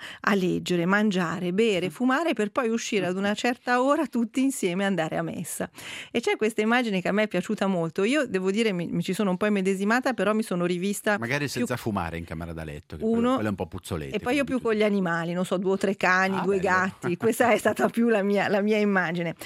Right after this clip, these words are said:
Speaker 1: Però ho trovato molto bello anche qui come, eh, tra due scrittori possa nascere poi appunto questa intimità. Noi scopriamo poi dei lati anche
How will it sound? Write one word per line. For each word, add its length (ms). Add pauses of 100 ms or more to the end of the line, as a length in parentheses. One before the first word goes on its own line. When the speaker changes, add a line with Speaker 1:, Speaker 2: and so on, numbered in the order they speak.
(160)
Speaker 1:
Però 180
ho 40
trovato 440
molto 320
bello 340
anche 260
qui 280
come, 920
eh, 40
tra 140
due 180
scrittori 580
possa 320
nascere 360
poi 240
appunto 360
questa 260
intimità. 580
Noi 180
scopriamo 400
poi 160
dei 100
lati 280
anche 280